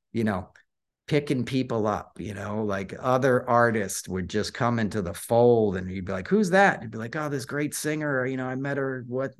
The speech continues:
where, you know, such and such, and br-, invited her to sound check and stuff." And, you know, he would do these solo tours, and he'd pick people he loved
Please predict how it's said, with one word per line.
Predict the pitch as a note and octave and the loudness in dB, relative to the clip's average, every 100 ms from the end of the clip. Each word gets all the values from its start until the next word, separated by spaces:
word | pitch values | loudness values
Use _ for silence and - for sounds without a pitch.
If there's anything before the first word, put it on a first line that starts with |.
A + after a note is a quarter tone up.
| - | -8
where, | B2+ C3 C3 B2 | -4 -2 -2 -4
you | C3 | -4
know, | A#2+ | -4
such | A2+ C3 A2 | -2 -2 -2
and | A#2+ | -6
such, | A2 A#2 A2 - | -4 -2 -4 -8
and | A#2+ - _ | -12 -16 _
br-, | G2 A#2+ | -10 -8
invited | - A2 G#2+ C#3 C3 A#2+ | -8 -8 0 0 2 0
her | A#2 | -2
to | A2 | -4
sound | B2+ B2+ B2 A#2 | -2 -2 -2 -2
check | B2+ A#2+ A#2 | -2 -4 -4
and | A2+ G2+ | -8 -10
stuff." | - A2 A#2 A2+ | -4 -4 -4 -8
And, | F2+ F#2+ - - - _ _ | -12 -14 -20 -20 -20 _ _
you | B2+ | 0
know, | A#2+ A2+ | 2 2
he | C3 C3+ | 2 2
would | B2 F#2+ | 2 2
do | C3 C3 A#2+ A2+ - _ _ | 2 4 4 2 -6 _ _
these | B2 A#2 - | -2 0 0
solo | - A#2+ A#2+ A#2+ A2+ | 4 4 6 4 2
tours, | B2+ A#2+ A#2+ A#2+ G#2 | 0 2 2 2 -2
and | |
he'd | G2+ G2 | -4 -6
pick | C3 A2 - | -6 -6 -4
people | A2+ A2 G#2 | -4 -2 -2
he | A2 G2 | 0 0
loved | G#2 A2 G#2 G2+ | 2 2 0 -6